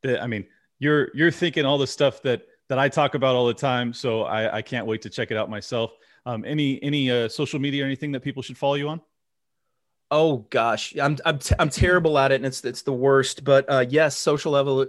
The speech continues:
Speaker 2: Uh, s-, find my name, Max Borders, on Twitter. It's also social e-, at Social Evil.
Speaker 1: Okay, Evil.
Speaker 2: Um, you can, yeah, you can find me on, um, m-, my, my author page, Max Borders, on Facebook, and, um,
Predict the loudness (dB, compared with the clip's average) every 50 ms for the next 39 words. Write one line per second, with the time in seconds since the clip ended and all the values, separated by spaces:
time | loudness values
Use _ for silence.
0 | 0 0 0 0 -2 -4 -10 -14 -14 -16 -16 -16 _ _ _ _ 2 4 4 4
1 | 4 4 4 4 2 2 0 0 0 2 2 2 4 2 0 -4 -2 0 2 4
2 | 4 4 4 2 2 0 0 2 0 -2 -2 -4 -6 -2 0 0 0 0 0 0
3 | -2 -2 -2 -4 -6 -4 -4 -4 -4 -4 -4 -4 -4 -4 -4 -6 -8 -8 -6 -6
4 | -4 -4 -2 -2 -2 -2 -2 -4 -8 _ _ _ _ _ _ _ _ _ _ _
5 | _ _ -14 -12 -12 -10 -10 -8 -8 -6 -4 -2 0 2 2 2 2 2 0 0
6 | -2 -4 -4 -6 -6 -4 -2 0 -2 -2 -4 -6 _ _ _ -4 -2 0 0 0
7 | -4 -6 -8 -8 -6 -6 -4 -2 0 2 2 2 2 0 0 0 0 0 0 0
8 | -2 -2 -2 -2 -2 -4 -6 -8 -10 -8 -6 -6 -6 -4 -4 -4 -2 -2 -2 -4
9 | -4 -6 _ _ _ _ _ _ -8 -6 -6 -2 0 0 2 2 2 0 2 2
10 | 2 2 2 2 0 -2 -2 -2 -2 -2 0 2 2 2 0 -2 -4 -8 -8 -8
11 | -4 -2 -2 -2 -2 -4 -2 0 0 0 -2 -4 -10 -20 _ _ _ _ _ _
12 | _ _ _ _ _ -4 -2 0 0 0 0 -2 -4 -4 -6 -6 -4 -2 -2 -2
13 | -2 -4 -4 -6 -6 -6 -8 -8 -10